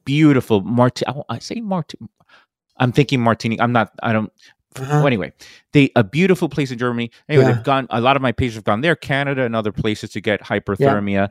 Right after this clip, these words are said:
Speaker 2: Yeah. Yeah,
Speaker 1: And actually,
Speaker 2: there's
Speaker 1: um,
Speaker 2: hypothermia in
Speaker 1: in some
Speaker 2: Canada.
Speaker 1: cases with more advanced prostate cancer, we were kind of looking at it as a conjunction to, or adjuvant therapy with things like radiation and so forth.
Speaker 2: Well,
Speaker 1: Um,
Speaker 2: it has
Speaker 1: uh,
Speaker 2: a role.
Speaker 1: completely
Speaker 2: It,
Speaker 1: experimental.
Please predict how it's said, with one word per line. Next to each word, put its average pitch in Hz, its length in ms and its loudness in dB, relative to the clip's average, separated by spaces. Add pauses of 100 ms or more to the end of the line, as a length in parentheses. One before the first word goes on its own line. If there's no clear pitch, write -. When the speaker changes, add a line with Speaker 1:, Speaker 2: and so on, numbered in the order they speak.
Speaker 2:
Yeah. 180 80 4
Yeah, 247 140 6
Speaker 1:
And 185 180 2
actually, 131 380 2
Speaker 2:
there's - 180 0
Speaker 1:
um, 110 280 4
Speaker 2:
hypothermia 143 180 -2
in 123 80 2
Speaker 1:
in 151 60 0
some 151 180 2
Speaker 2:
Canada. 135 120 -4
Speaker 1:
cases 143 320 0
with 117 360 0 (340)
more 131 200 4
advanced 110 400 0
prostate 113 440 -2
cancer, 101 340 -6
we 98 140 0
were 95 120 0
kind 113 260 -2
of 90 260 -10 (100)
looking 107 380 -2
at 92 160 -2
it 87 140 -4 (420)
as 98 180 0
a 95 80 2
conjunction 107 680 -4
to, - 180 -8
or 95 260 0
adjuvant 110 460 -2
therapy 92 400 2
with 90 220 -2 (240)
things 104 180 -6
like 92 160 -2
radiation 90 640 2
and 85 100 -10
so 95 200 -6
forth. 90 340 -16 (260)
Speaker 2:
Well, 214 220 6
Speaker 1:
Um, 202 160 2
Speaker 2:
it 190 80 6
has 196 260 4
Speaker 1:
uh, 202 40 8
Speaker 2:
a - 20 8
role. 196 200 6
Speaker 1:
completely 127 260 4
Speaker 2:
It, 98 100 -4
Speaker 1:
experimental. 95 720 -2